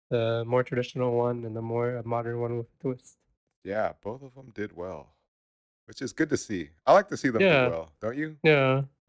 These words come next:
Speaker 1: I do. I, I, I like to see 'em do well or spectacularly bad.
Speaker 2: Right. <laughs>
Speaker 1: When it's kinda in the middle, it's kinda boring. I was like,
Speaker 2: That's true.
Speaker 1: "Eh." Yeah.
Speaker 2: That's true, that's true. All right, off to our ninja s-,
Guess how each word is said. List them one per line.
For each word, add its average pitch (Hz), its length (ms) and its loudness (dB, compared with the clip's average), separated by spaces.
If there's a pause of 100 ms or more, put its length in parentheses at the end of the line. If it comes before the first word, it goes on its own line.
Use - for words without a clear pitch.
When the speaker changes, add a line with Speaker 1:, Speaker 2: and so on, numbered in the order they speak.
Speaker 1:
I 147 80 2
do. 131 360 4 (380)
I, 175 100 4 (100)
I, 113 120 -2 (160)
I 175 60 6
like 196 120 6
to 220 80 6
see 226 120 6
'em 208 100 4
do 180 120 8
well 139 260 8
or 127 220 4
spectacularly 123 800 0
bad. 101 280 -2 (320)
Speaker 2:
Right. - 340 12
<laughs> - 520 2
Speaker 1:
When 170 120 10
it's 214 100 8
kinda 254 140 12
in 202 80 8
the 170 60 6
middle, 170 240 10
it's 147 80 2
kinda 170 160 6
boring. 123 520 6
I 135 40 0
was 123 100 -2
like, 127 80 4
Speaker 2:
That's 156 200 8
true. 185 440 6
Speaker 1:
"Eh." 165 40 0 (400)
Yeah. 127 340 4
Speaker 2:
That's 120 240 4
true, 98 280 0
that's 92 200 -4
true. 80 280 -12 (1600)
All 131 200 8
right, 131 380 10 (520)
off 120 240 0
to 147 140 -2
our 120 120 8
ninja 117 560 4 (120)
s-, - 160 -20